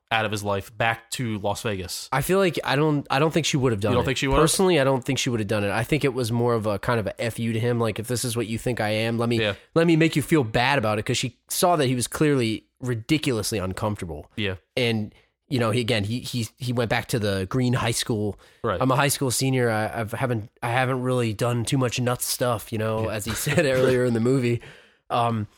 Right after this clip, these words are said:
Speaker 2: you know, I think, I don't think he would have, I don't think she would have done it.
Speaker 1: Okay.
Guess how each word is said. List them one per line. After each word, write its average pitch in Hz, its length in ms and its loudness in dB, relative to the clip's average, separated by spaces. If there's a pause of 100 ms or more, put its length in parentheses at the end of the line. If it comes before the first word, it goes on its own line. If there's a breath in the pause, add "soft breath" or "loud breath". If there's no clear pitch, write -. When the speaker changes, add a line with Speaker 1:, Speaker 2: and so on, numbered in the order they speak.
(180 soft breath)
Speaker 2:
you 151 80 2
know, 160 60 4
I 147 120 4
think, 151 220 0
I 139 120 0
don't 147 180 2
think 147 140 -2
he 147 80 0
would 127 140 0
have, 107 180 -4
I 123 80 -2
don't 170 120 2
think 190 140 -2
she - 80 -2
would 185 80 2
have 156 60 -2
done 127 160 2
it. 90 120 -10 (160)
Speaker 1:
Okay. 147 240 0